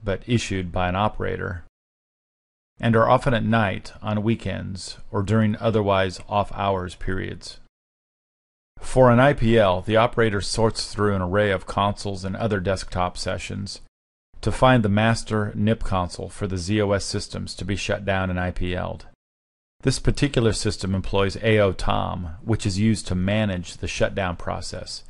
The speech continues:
stopping all the started tasks, shutting down V tam and Jes two, et cetera. This process can take five to ten, even thirty minutes,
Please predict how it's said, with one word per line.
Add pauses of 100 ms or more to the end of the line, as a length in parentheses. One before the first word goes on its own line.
(320)
stopping
all
the
started
tasks,
shutting
down
V
tam
and
Jes
two, (140)
et
cetera. (800)
This
process
can
take
five
to
ten, (260)
even
thirty
minutes,